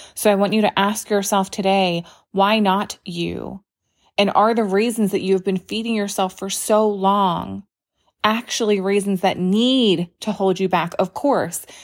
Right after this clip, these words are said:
they could be reasons that could hold you back, but are you going to play that role in your life, the role of being the victim where you don't get what you want because of things that have been out of your control? There's nothing I can do to change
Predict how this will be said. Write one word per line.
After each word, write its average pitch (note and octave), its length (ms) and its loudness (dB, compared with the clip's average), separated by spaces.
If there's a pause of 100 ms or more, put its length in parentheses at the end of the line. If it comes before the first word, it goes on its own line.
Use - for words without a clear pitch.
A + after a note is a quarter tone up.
(120)
they G3+ 120 4
could G3+ 160 0
be G3 100 0
reasons F#3+ 360 2
that F3+ 180 2
could B3 280 0
hold F#3+ 320 0
you E3 100 -2
back, - 520 -8 (380)
but G#3+ 180 2
are G#3+ 200 4
you B3+ 220 0
going G#3+ 280 2
to G#3+ 100 -4
play G#3+ 360 0
that F#3+ 200 0
role F#3 220 2
in F#3 80 0
your F3 120 -2
life, E3+ 360 -2
the F#3 80 -2
role G3 360 4
of F#3 140 2
being G3+ 220 0
the A3 80 2
victim F#3+ 340 0
where F3+ 80 0
you F3 160 2
don't F3+ 300 0
get G3+ 160 2
what G#3 140 -2
you G3 100 -6
want F3+ 180 0
because F3+ 220 -2
of E3 100 -2
things G3 260 0
that F#3+ 100 0
have E3+ 80 -4
been F3+ 160 0
out F3 160 2
of F3 80 -2
your F3 120 -4
control? E3+ 640 -6 (520)
There's G#3 160 -2
nothing A3 240 2
I G3+ 80 2
can G3 160 -2
do G3+ 260 4
to G3+ 120 -2
change F#3+ 600 0